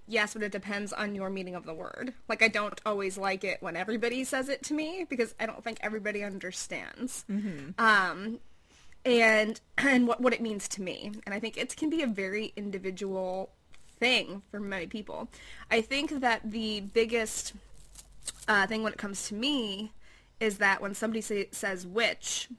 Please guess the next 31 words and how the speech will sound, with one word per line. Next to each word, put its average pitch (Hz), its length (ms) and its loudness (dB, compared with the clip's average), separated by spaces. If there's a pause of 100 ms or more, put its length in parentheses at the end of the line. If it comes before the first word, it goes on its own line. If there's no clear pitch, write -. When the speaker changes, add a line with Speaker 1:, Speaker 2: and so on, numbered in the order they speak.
(140)
Speaker 1:
and 214 100 -2
they 208 60 0
don't 208 180 -2
understand 202 680 2
what 190 140 -6
that 202 160 0
means 202 280 -6 (100)
to 208 60 -8
me, 196 500 -2 (300)
they 202 180 0
immediately 214 580 -4
apply 190 580 0
the 196 140 -6
terminology 185 720 -6
Wiccan 190 600 -8
to - 140 -12
me. 233 360 -8 (100)
Speaker 2:
Yes. - 520 -12 (260)
Speaker 1:
And 208 540 6 (800)
we, 247 600 2
you 226 120 -4
know, 202 100 0
we 226 160 -2
work 214 220 -4
with 277 120 -2
a 220 40 -4
lot 190 160 2
of 190 80 -6
people 185 340 -4
who, 185 600 -2 (120)
um, 220 520 0